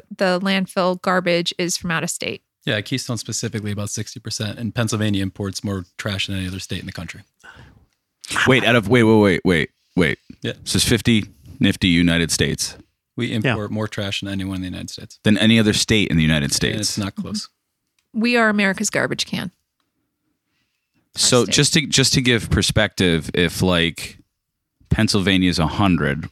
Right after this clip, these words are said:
Speaker 3: what's the next closest state that takes, get, takes trash?
Speaker 2: I believe Virginia is, and I don't know what percentage is it,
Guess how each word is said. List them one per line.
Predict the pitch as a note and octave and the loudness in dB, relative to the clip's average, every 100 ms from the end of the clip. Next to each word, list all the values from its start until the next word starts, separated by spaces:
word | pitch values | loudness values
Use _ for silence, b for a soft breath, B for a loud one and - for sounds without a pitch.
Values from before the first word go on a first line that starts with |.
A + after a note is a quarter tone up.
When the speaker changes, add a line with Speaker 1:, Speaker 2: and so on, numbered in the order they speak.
| - | -2
Speaker 3:
what's | F2+ F#2 | 0 0
the | - | 2
next | F2+ E2+ E2 | 4 2 0
closest | - F2+ E2+ - D#2 | -4 0 2 2 0
state | - D#2 C2 | 0 -2 -2
that | - - | -6 -4
takes, | D2 - | -4 -4
get, | - - _ - | -6 -8 _ -4
takes | D#2+ D2 | -2 -2
trash? | - D#2+ C#2 F2+ - | -2 -2 -2 -4 -4
Speaker 2:
I | |
believe | C#3 D#3 | -4 -4
Virginia | A#2 A2 A2+ B2 | -4 -2 -2 -2
is, | B2 | -4
and | G#2 | -4
I | G2 | -4
don't | G2+ | -4
know | G2+ | -4
what | G2 - | -6 -8
percentage | G2 G2+ G2+ G#2+ | -8 -6 -6 -6
is | A2+ | -8
it, | B2 | -10